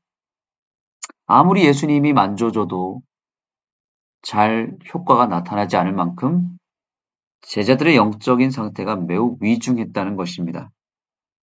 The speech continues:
예수님과 함께 동고동락하면서 함께 다니고 함께 하면서 예수님이 수차례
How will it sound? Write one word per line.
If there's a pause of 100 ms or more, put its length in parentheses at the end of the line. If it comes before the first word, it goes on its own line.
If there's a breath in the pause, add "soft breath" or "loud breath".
(1300)
예수님과
함께
동고동락하면서 (640)
함께
다니고
함께 (400)
하면서
예수님이 (720)
수차례